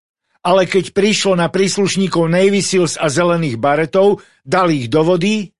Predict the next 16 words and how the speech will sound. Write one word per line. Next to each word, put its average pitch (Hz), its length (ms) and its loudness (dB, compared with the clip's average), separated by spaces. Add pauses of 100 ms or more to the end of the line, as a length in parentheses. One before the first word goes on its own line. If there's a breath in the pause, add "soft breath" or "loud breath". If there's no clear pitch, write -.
(840)
tak 170 240 -4
sa 175 160 -4
tam 131 160 -2
uvoľnili, 196 800 2 (1120)
zavreli 165 560 0
oči 196 560 -2 (960)
a 151 240 0
preniesli 190 880 0
sa 180 480 -2 (840)
v 123 140 -10 (180)
mysli, 143 480 -4
v - 160 -20
predstave 139 880 -2 (960)
na 165 320 2
opustený 196 920 0
ostrov. 113 680 -2